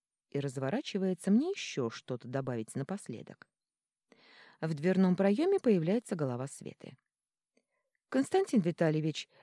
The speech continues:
я клиента на круиз привела». Следом за ней входит лысоватый мужчина средних лет. Вредина с пауком просачивается между ними и вылетает в коридор. На следующий день.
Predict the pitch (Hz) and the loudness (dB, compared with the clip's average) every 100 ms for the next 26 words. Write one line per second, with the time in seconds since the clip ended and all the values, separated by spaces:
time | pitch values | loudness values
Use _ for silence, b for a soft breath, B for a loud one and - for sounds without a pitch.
0 | b 175 226 220 254 277 392 415 220 226 | b 2 2 2 0 2 4 6 6 6
1 | - 302 151 - 139 131 135 131 127 127 | 4 2 2 0 -4 -2 -2 -2 -4 -6
2 | _ _ _ _ _ _ _ - - 151 | _ _ _ _ _ _ _ -16 -6 -2
3 | 143 143 139 139 208 359 - 220 233 302 | 0 -2 0 2 2 0 -4 -2 0 -2
4 | - 180 - 135 123 123 113 - - 208 | -4 -4 -4 -6 -6 -4 -6 -6 -2 -2
5 | 285 - 127 110 143 - 65 - _ _ | -2 -6 -8 -4 -6 -8 -18 -18 _ _
6 | _ _ _ _ B B B B 196 220 | _ _ _ _ B B B B 2 4
7 | 196 165 156 - 143 143 - 302 370 156 | 4 2 0 -2 -2 0 0 -2 0 -4
8 | 139 143 127 123 123 120 127 127 117 131 | -2 -4 -6 -6 -6 -6 -4 -4 -4 -2
9 | 143 277 311 320 b b 415 240 127 113 | 2 2 0 -6 b b 0 0 -2 -6
10 | 117 123 - _ - 131 123 - - - | -6 -8 -10 _ -10 -8 -8 -12 -12 -18
11 | _ _ _ _ _ _ _ _ 302 320 | _ _ _ _ _ _ _ _ -2 -2
12 | - 190 165 180 180 - 175 127 117 | -2 -4 -2 -2 -4 -6 -8 -6 -10